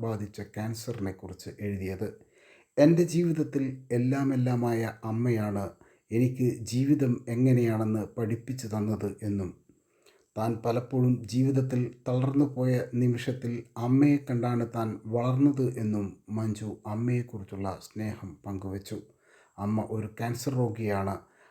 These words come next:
അമ്മയ്ക്ക് സ്തനാർബുദമായിരുന്നു. ആ വേദന സഹിച്ച് പറ്റാതെ ഞങ്ങളുടെ മുന്നിൽ ചിരിച്ചുകൊണ്ട് അമ്മ ജീവിച്ചു. അമ്മയ്ക്ക് മാത്രമല്ല, അച്ഛനും ക്യാൻസർ ബാധിച്ചിരുന്നു.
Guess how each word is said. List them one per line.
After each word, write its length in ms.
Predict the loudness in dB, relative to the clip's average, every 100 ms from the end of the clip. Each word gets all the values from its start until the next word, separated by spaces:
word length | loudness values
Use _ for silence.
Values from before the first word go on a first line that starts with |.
| -20 _
അമ്മയ്ക്ക് 440 | 4 4 4 0 -4 -6
സ്തനാർബുദമായിരുന്നു. 1200 | -6 -2 2 2 2 2 2 0 0 -2 -4 -6 -8 _ _ -6
ആ 100 | -2
വേദന 440 | 0 0 0 -2
സഹിച്ച് 540 | -4 -6 -8 -12 -8 -8 -8 -20 _ _
പറ്റാതെ 600 | -8 -4 -2 -2 -2 -4 -6 -14 _ _ -2
ഞങ്ങളുടെ 400 | 6 8 8 6
മുന്നിൽ 320 | 6 4 2 -2 -4
ചിരിച്ചുകൊണ്ട് 720 | -2 0 -2 -2 0 2 2 -2 -4 _
അമ്മ 180 | -4 -2 -2 -6 _ -10
ജീവിച്ചു. 480 | -6 -4 -4 -6 -8 -12 _ _ _ _ -6
അമ്മയ്ക്ക് 320 | -4 -4 -4
മാത്രമല്ല, 520 | -4 -2 2 2 2 -4 -8 -18
അച്ഛനും 380 | -10 -2 0 -2 -6
ക്യാൻസർ 400 | -10 -10 -10 -12 -12 _ -8
ബാധിച്ചിരുന്നു. 680 | -6 -6 -10 -8 -4 -4